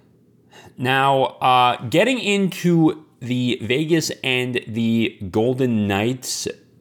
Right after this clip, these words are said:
game last night, game six, I sort of had a feeling that Vegas was gonna win that. Now, I did not stay up and see this, and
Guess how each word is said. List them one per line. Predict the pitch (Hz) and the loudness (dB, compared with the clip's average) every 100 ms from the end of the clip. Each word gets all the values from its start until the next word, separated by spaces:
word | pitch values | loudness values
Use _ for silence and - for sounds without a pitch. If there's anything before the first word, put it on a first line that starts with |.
| - | -16
game | - 131 135 139 - - _ _ | -4 -2 0 -4 -6 -14 _ _
last | 127 123 131 - | -2 -2 -2 -2
night, | 147 151 151 - - _ _ | 0 0 -2 -8 -20 _ _
game | 113 123 123 | -2 -2 -2
six, | - 147 156 - - - _ _ _ _ _ | -4 -2 -4 -6 -14 -16 _ _ _ _ _
I | 220 | -4
sort | 233 311 | 0 0
of | 302 | 2
had | 208 220 | 2 0
a | 208 | 0
feeling | - - 202 175 117 | -4 -2 2 2 2
that | 107 107 - | 0 -2 -2
Vegas | 123 131 135 - | -2 -2 -2 -2
was | 120 | -2
gonna | 120 110 | 0 -2
win | 95 120 143 160 | 0 0 0 0
that. | 156 160 156 - - _ - | 0 -2 -4 -14 -20 _ -6
Now, | 120 123 | -2 -2
I | 135 | 0
did | 202 226 | 0 2
not | 220 214 | 0 -2
stay | - 196 180 | -2 2 4
up | 156 - - | 2 -2 -6
and | 135 | -6
see | 113 170 - | -4 -2 -2
this, | - - - - _ _ _ _ _ _ _ | -4 -12 -12 -14 _ _ _ _ _ _ _
and | 131 131 127 127 120 110 | -4 -2 -2 -4 -4 -6